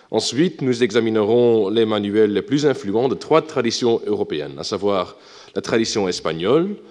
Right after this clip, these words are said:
la tradition française et la tradition locale des Pays-Bas. Pour chacune de ces traditions, j'essaierai de décrire comment elle a été défi-, décisive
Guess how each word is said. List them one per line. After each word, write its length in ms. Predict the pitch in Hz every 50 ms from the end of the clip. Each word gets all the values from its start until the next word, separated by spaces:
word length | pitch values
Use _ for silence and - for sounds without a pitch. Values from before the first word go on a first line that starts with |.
| - -
la 80 | - 104
tradition 440 | - - 120 110 107 - 120 107 92
française 760 | - - 95 90 90 - - 107 120 147 160 156 151 135 -
et 280 | 98 113 131 139 143 139
la 120 | - 98
tradition 520 | - - 113 110 113 107 - - 117 107
locale 400 | 98 90 87 - - 113 120 127
des 100 | 120 107
Pays-Bas. 480 | - - 95 95 87 76 69 71 69 65 - _ _ _ _ _ _ _ _ _ _ -
Pour 120 | 98 92
chacune 340 | - 107 92 - 139 156 170
de 60 | 160
ces 120 | - 135
traditions, 640 | - - 123 104 87 87 - - 117 135 147 151 143 - - - - - - -
j'essaierai 500 | - - 107 - 120 110 101 101 127 135
de 80 | 131 131
décrire 560 | 107 107 101 101 - - 113 127 143 139 139
comment 400 | - 101 98 107 123 139 147 - -
elle 140 | 123 113
a 80 | 107 104
été 240 | 104 104 104 110 98
défi-, 460 | 98 92 87 - 90 - - - -
décisive 800 | 95 110 104 - 101 - - 113 117 131 143 135 139 139 139